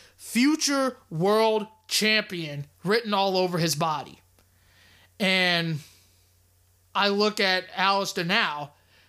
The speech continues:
and how they portrayed him. He's just ordinary.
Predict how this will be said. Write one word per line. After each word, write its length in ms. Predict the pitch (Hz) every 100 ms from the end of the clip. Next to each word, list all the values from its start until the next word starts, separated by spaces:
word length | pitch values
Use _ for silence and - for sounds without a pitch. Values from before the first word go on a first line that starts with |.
| _
and 140 | - 170
how 160 | 208
they 220 | 202 185 156 170
portrayed 480 | - 160 - 240 247
him. 180 | 170 160
He's 260 | 147 214 175
just 340 | 220 - - _ _ _
ordinary. 760 | 208 302 440 190 156 139 135